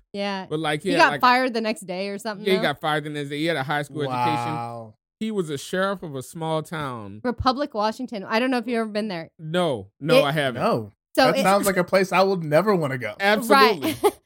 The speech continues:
Speaker 2: It doesn't,
Speaker 1: So
Speaker 2: no.
Speaker 1: it's, it's a cute little town in the mountains in eastern Washington.
Speaker 2: Uh-huh.
Speaker 1: I have been there. My friend, um, her family owns a cabin on a lake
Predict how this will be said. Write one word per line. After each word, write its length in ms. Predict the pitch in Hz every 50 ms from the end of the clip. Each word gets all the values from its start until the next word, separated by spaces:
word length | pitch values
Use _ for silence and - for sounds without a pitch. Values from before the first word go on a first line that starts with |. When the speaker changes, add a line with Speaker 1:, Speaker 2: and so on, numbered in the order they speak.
| _ -
Speaker 2:
It 120 | 151 135
doesn't, 200 | 175 180 180 -
Speaker 1:
So 200 | 415 339 320 302
Speaker 2:
no. 120 | - 294
Speaker 1:
it's, 220 | 320 - - - -
it's 200 | - 294 285 -
a 40 | 330
cute 440 | - - - - - 277 311 349 320
little 240 | 320 381 415 453 466
town 320 | - 339 294 277 277 277
in 80 | 277 269
the 40 |
mountains 400 | 247 240 226 233 247 247 262 247
in 120 | 254 226 214
eastern 320 | 226 247 - - 269 247
Washington. 440 | 214 185 175 170 160 - 180 160 143
Speaker 2:
Uh-huh. 160 | 139 143 156
Speaker 1:
I 120 | - 247 240
have 320 | 247 240 247 262 240 226
been 140 | 233 226 214
there. 100 | 208 202
My 100 | 196 196
friend, 460 | 190 - - 240 233 247 247 226 - _
um, 300 | 226 208 190 170 170 165
her 140 | - 233 226
family 400 | - 240 226 226 240 226 202 196
owns 180 | 190 185 170
a 60 | 180
cabin 420 | - _ _ 220 202 190 185 175 170
on 80 | 165
a 100 | 160 156
lake 200 | 156 175 180 254